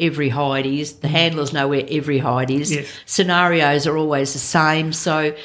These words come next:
Speaker 1: we try to get different sites, um, around Melbourne, country Victoria, to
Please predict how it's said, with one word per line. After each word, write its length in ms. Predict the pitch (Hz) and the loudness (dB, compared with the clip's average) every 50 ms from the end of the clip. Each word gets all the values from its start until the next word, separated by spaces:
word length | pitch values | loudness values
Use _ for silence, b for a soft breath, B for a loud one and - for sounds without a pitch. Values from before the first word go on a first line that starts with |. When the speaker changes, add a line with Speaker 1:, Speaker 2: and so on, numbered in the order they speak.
| B B B B B | B B B B B
Speaker 1:
we 220 | 175 180 175 175 | 0 2 2 2
try 320 | 175 - - 170 160 156 160 | 0 0 2 2 2 2 0
to 120 | - 160 | 0 -2
get 300 | - - 151 143 143 - | 0 0 0 0 0 -2
different 420 | - 160 160 - - 165 143 - | -4 -4 -4 -4 -6 -6 -6 -4
sites, 640 | - - - 160 147 151 151 127 - - - - - - - - | -4 -2 0 2 2 4 2 2 0 0 0 0 0 -2 -2 -4
um, 420 | 160 156 147 143 143 139 143 139 139 B B B B B | -4 -2 0 0 0 0 -2 -6 -10 B B B B B
around 460 | - 151 151 156 151 147 147 147 147 151 | -6 -4 -2 0 0 0 0 0 0 0
Melbourne, 580 | 147 143 147 147 151 160 147 147 151 147 - _ - | 2 2 2 2 0 -2 -6 -6 -8 -12 -16 _ -6
country 320 | - 165 156 - - 156 | -4 -4 -4 -4 -8 -6
Victoria, 760 | 143 143 - - - - 160 151 151 156 151 143 127 127 123 B B B B B B B B | -6 -6 -6 -6 -4 -4 -2 0 0 0 0 0 -2 -2 -4 B B B B B B B B
to 500 | - - - 185 165 156 151 151 143 | -2 0 2 2 2 2 0 0 -2